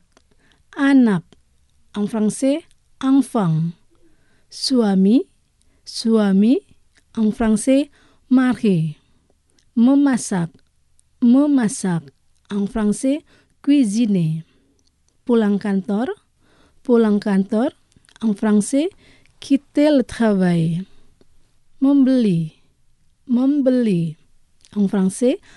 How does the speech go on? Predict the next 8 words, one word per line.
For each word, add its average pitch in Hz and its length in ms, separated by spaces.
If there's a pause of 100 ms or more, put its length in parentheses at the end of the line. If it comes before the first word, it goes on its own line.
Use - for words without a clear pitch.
(200)
acheter. 190 800 (1200)
Makanan. 202 680 (680)
Makanan. 214 680 (520)
En 208 160
français, 214 560 (380)
nourriture. 190 880 (1200)
Makan 254 640
malam. 170 560